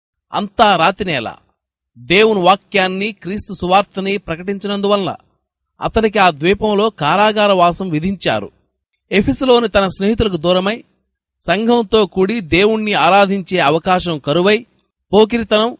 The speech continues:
శత్రుభావంతో కూడిన తన తోటి ఖైదీలే సహచరులుగా ఉన్న పరిస్థితుల్లో అతని ఎదుట ఒక తలుపు తెరుచుకుంది. దర్శనాలు కలిగాయి. యాకోబును గుర్తు చేసుకోండి. తండ్రి ఇల్లు విడిచిపెట్టి గమ్యం లేని ప్రయాణం మొదలుపెట్టాడు.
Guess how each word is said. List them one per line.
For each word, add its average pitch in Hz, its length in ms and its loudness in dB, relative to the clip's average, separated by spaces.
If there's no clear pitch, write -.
శత్రుభావంతో 220 800 0
కూడిన 190 340 -4
తన 175 200 -2
తోటి 190 320 -2
ఖైదీలే 196 580 -2
సహచరులుగా 196 600 -2
ఉన్న 170 200 -2
పరిస్థితుల్లో 208 800 -4
అతని 208 300 0
ఎదుట 190 260 2
ఒక 196 180 2
తలుపు 185 340 -2
తెరుచుకుంది. 151 760 -6
దర్శనాలు 202 580 0
కలిగాయి. 170 600 0
యాకోబును 185 520 2
గుర్తు 180 380 -4
చేసుకోండి. 185 540 -4
తండ్రి 240 280 2
ఇల్లు 240 220 2
విడిచిపెట్టి 220 720 -4
గమ్యం 226 300 0
లేని 208 220 2
ప్రయాణం 196 440 0
మొదలుపెట్టాడు. 160 680 -2